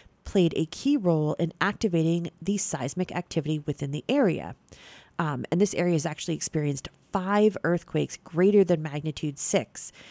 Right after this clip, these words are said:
since sixteen sixty-three. The second zone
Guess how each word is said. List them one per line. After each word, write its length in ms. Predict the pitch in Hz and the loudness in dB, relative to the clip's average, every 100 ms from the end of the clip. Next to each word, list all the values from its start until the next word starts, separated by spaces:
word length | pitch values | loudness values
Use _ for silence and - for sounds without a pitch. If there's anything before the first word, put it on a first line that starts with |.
| - | -20
since 540 | - - - 156 135 - - | -8 -2 0 0 -2 -8 -6
sixteen 600 | - 180 - 156 143 147 | -4 -4 -4 -6 -6 -6
sixty-three. 840 | 143 - - 120 160 170 - - _ _ _ _ _ - - - - - - | -8 -8 -10 -10 -4 -4 -4 -14 _ _ _ _ _ -20 -20 -20 -20 -20 -2
The 80 | 233 | 0
second 380 | - 339 339 247 | 2 2 2 2
zone 260 | 170 160 | 2 2